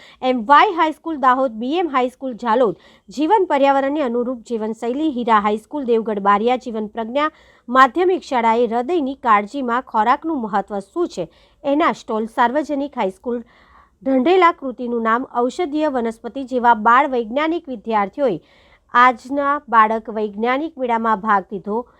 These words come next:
આજે વૈજ્ઞાનિક અને ટેકનોલોજી ક્ષેત્રે આપણો દેશ હરણફાળ ભરી રહ્યો છે અને મેડિકલ સાયન્સમાં જવા માંગતા વિદ્યાર્થીઓએ ખૂબ જ મહેનત કરી પોતાની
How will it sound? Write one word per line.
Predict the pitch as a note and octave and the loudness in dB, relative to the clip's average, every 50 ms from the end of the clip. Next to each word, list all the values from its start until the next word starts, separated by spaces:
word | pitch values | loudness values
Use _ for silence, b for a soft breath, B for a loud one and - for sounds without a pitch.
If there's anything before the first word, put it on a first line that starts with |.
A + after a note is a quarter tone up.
| b b b b b | b b b b b
આજે | A3+ A#3 G3+ A#3+ B3 | -4 -4 -2 -2 -2
વૈજ્ઞાનિક | A3 A3 B3 A#3+ B3 A#3+ C#4 D4+ D#4 D#4 E4 E4 - | 0 0 2 0 2 0 0 0 0 0 -2 -2 -2
અને | C#4 A#3+ B3 B3+ | -2 -2 -2 -2
ટેકનોલોજી | B3+ - B3 A#3 A3+ _ D4 D4+ D#4 D4+ C#4+ B3 A3 C4 C4 | -4 -4 -6 -6 -6 _ -6 -4 -4 -2 -4 -4 -4 -6 -10
ક્ષેત્રે | - - - A#3 G#3+ A3 A#3 A#3 A#3 | -8 -8 -8 -8 -6 -4 -2 0 0
આપણો | A3 - - A#3 A3+ | 0 0 -2 -6 -8
દેશ | G#3+ G3 A#3 A#3+ G#3 F3+ F3 - | -4 -2 0 0 0 0 -2 -4
હરણફાળ | A3+ A#3 A3+ B3 C4+ C4+ - C4+ B3+ C4+ C#4+ D4+ | -6 -6 -4 -4 -4 -4 -2 0 2 2 2 0
ભરી | A#3 A#3+ G#3+ G3 F#3 | -4 -6 -6 -4 -2
રહ્યો | F#3+ F#3 F#3 F#3+ F#3 | -2 -2 -2 -4 -4
છે | - - G3+ F3+ - b b b b b b | -6 -8 -8 -8 -10 b b b b b b
અને | B3 C4 D4 D#4 | -4 -2 0 0
મેડિકલ | D4 C#4+ C#4 C#4+ F4+ F4+ - F#4 F#4 F#4+ | 2 2 2 2 2 0 -2 -2 -2 -2
સાયન્સમાં | F4+ - D4+ C4 B3+ C4 C4+ C4 - C4+ C4 C4+ B3+ | -2 0 0 0 0 0 -2 -4 -6 -6 -4 -4 -4
જવા | A3+ A#3+ A3 A3+ A3 | -4 -2 0 0 0
માંગતા | A3 A3 G#3 G#3 G#3 - A#3+ A#3+ | 0 0 -2 -4 -4 -4 -4 -2
વિદ્યાર્થીઓએ | A3+ A3+ G3+ - - B3 B3+ C4 B3+ D4 C4+ C4+ | -2 -4 -6 -4 -2 0 0 0 0 0 -2 -2
ખૂબ | C4 - - D#4+ C#4+ F#4 | -2 -4 -6 -6 -4 -4
જ | - - | -4 -4
મહેનત | B3 B3 A3+ A3 A3 A3 G3+ _ | -4 -4 -2 -2 -2 -4 -6 _
કરી | - A3 A#3 C4 | -8 -6 -6 -6
પોતાની | A#3 - A#3+ G#3+ - A#3+ A#3+ B3 C4 | -6 -6 -4 -2 0 0 0 0 -2